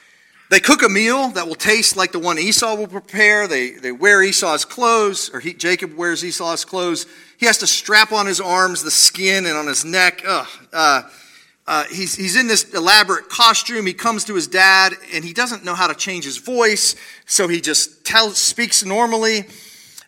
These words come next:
And he says to his dad, "Because the Lord your God has granted me success." Do you hear those words? He is manipulating the sovereign goodness of God for his own purposes.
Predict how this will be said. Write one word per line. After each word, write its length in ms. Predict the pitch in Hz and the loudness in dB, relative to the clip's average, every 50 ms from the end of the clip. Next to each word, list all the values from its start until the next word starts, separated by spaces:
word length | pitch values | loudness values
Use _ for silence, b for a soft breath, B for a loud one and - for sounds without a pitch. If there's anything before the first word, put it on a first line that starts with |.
| B - | B -2
And 180 | 202 214 220 208 | 0 2 2 2
he 160 | 208 240 233 | 2 0 2
says 500 | - - - - 277 269 294 302 - - - | 4 4 4 4 2 2 0 0 0 -2 -2
to 160 | - 294 277 | -4 -6 -6
his 180 | 254 202 175 | -6 -6 -6
dad, 500 | - 247 226 202 185 156 135 123 113 101 b b b b b - | -4 -2 0 2 2 2 2 0 -2 -6 b b b b b -8
"Because 960 | 185 196 - - - - - - - 254 254 254 254 254 262 254 233 196 - | -8 -8 -6 -8 -8 -8 -8 -6 -2 0 0 2 2 0 0 -2 -4 -8 -6
the 120 | 226 208 185 | -4 -6 -6
Lord 580 | 170 175 196 214 220 220 220 220 220 180 - | -6 -8 -6 -4 -2 0 0 0 0 -2 -6
your 120 | 208 208 190 | -12 -12 -12
God 460 | 160 175 175 175 175 180 180 175 165 | -10 -6 -4 -4 -2 0 0 -2 -2
has 200 | 170 170 147 - | -4 -10 -10 -10
granted 580 | _ 139 147 165 165 170 175 165 165 147 139 | _ -8 -6 -4 -4 -4 -6 -8 -10 -12 -12
me 300 | 139 143 147 151 151 147 | -16 -12 -10 -10 -10 -10
success." 680 | 139 - - 143 120 - - - 143 131 117 113 - - | -10 -10 -10 -10 -12 -12 -12 -10 -10 -10 -10 -10 -10 -12
Do 100 | - 185 | -12 -10
you 40 | 160 | -12
hear 360 | - - - 262 294 330 311 | -12 -12 -12 -14 -12 -10 -8
those 260 | 285 233 185 165 175 | -4 -4 -4 -6 -8
words? 540 | 170 170 202 160 185 196 180 - 185 165 - | -14 -16 -18 -14 -12 -12 -10 -10 -8 -8 -8
He 100 | 226 226 | -6 -6
is 140 | 208 165 175 | -8 -8 -6
manipulating 1000 | 196 202 196 202 226 320 370 - - 320 277 240 226 208 202 185 185 175 165 B B B B B B | -6 -6 -6 -6 -4 -6 -6 -6 -6 -8 -4 -2 0 0 0 0 -2 -6 -8 B B B B B B
the 100 | - 202 | -4 0
sovereign 680 | 190 - - - 269 254 277 294 302 277 233 247 220 180 | 0 0 0 0 2 4 4 4 4 2 0 -4 -4 -6
goodness 500 | 143 - 294 311 247 254 247 220 - 220 | -4 -2 -2 -2 -2 -2 -2 -2 0 -2
of 160 | 202 175 147 | -2 -4 -4
God 360 | 165 208 - 262 262 240 214 - | -2 0 2 4 4 2 2 0
for 160 | - 208 190 | -4 -4 -2
his 180 | 196 190 190 214 | -2 -2 -2 -4
own 260 | 214 233 269 269 233 | -4 -4 -6 -6 -8
purposes. 880 | - - 254 311 - - 415 - - - - - - - - - - | -6 -4 -4 -4 -4 -4 -2 -2 -2 -2 -2 -6 -6 -6 -6 -8 -10